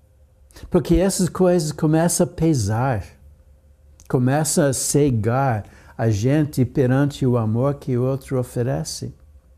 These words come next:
Isso que é a realidade da oração do Pai Nosso. Jesus respondeu para Pedro, "Não, não precisa perdoar sete vezes,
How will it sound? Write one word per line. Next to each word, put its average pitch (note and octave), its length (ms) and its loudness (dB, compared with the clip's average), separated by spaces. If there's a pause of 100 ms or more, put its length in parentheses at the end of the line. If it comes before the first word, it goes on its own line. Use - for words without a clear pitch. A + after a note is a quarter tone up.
(1800)
Isso F3 300 2
que F3 160 2
é D#3 80 2
a C#3+ 60 0
realidade C#3 760 2
da C#3 80 4
oração C#3 480 2
do C3+ 80 0
Pai D#3+ 200 -4
Nosso. D#3 460 -6 (880)
Jesus C3+ 680 2 (500)
respondeu D3 680 2
para D3 260 -2
Pedro, B2+ 600 0
"Não, D3+ 340 2
não A2+ 220 0
precisa F#3+ 500 0
perdoar C3+ 600 2
sete C3 560 0
vezes, F#2 500 -2